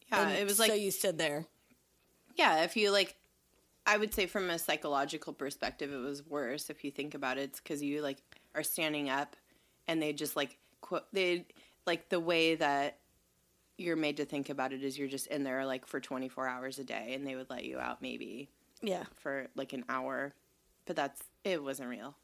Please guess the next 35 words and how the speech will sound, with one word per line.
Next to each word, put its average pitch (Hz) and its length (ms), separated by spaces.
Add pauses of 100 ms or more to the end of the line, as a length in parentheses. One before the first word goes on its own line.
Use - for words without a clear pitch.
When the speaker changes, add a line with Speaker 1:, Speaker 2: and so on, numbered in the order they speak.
(160)
Speaker 2:
Yeah, 170 260 (120)
so 214 120
it 208 40
Speaker 1:
Prob-, - 40
Speaker 2:
doesn't 233 220
Speaker 1:
probably. 214 260
Speaker 2:
matter. 240 160 (280)
<laughs> - 300
Speaker 1:
Who 247 100
cares? 147 400 (500)
Let's - 180
get 349 140
down 185 200
to, 196 100
like, 170 220
the 180 200
actual 156 400
things 160 260
that 135 180
were 151 200
real. 139 140
Speaker 2:
Yeah, 135 260
the 185 120
real 175 160
shit. 175 340 (460)
Speaker 1:
The 190 100
Judas 165 480
cradle, 214 580 (300)
uh, 160 260
that 147 140
Speaker 2:
Oh, 143 40
Speaker 1:
was 165 120
Speaker 2:
yeah. 160 60
Speaker 1:
real. 151 300 (220)
Speaker 2:
Mm-hmm. 185 280